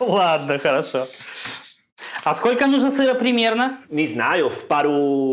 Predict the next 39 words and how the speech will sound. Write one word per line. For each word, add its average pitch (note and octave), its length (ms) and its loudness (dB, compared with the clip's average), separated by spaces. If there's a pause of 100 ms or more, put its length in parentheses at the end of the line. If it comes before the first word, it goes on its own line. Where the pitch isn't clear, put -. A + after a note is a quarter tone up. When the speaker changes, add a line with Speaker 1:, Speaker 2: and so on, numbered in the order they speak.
(360)
Speaker 2:
un C#3 100 -4
paio E3+ 220 2
di D3+ 100 2
fette. C3+ 580 0
Speaker 1:
Хорошо. D3+ 320 -2 (280)
Speaker 2:
Вот, E3+ 200 0
и C3+ 40 0
потом G#3+ 320 0
это G3 180 2
круто, A#3 260 2
когда D#3+ 320 0
ты G3 120 0
готовишь F3 440 0
сыр, C4 340 0
потому E3+ 360 0
что E3 180 -2
ты G3 200 -2
резаешь A#3 720 0
для F3 260 0
нашей F3+ 360 -2
рецепты A#3 480 0
и A3+ 40 -2
может C4+ 360 -2
попробовать C4 580 0
чуть-чуть. - 500 -8 (200)
Поэтому A3+ 300 2
я B3 140 2
всегда A#3 520 0
посоветую, A3+ 680 0
де-, G#3 180 -2
если A#3 320 0
тебе G#3 240 -2
нужно A3 320 0
две, A#3+ 360 0
делаешь A#3 340 0
три A3 680 -4 (280)
кусочек, G#3 640 -2
потому G3+ 320 0
что G3 440 -2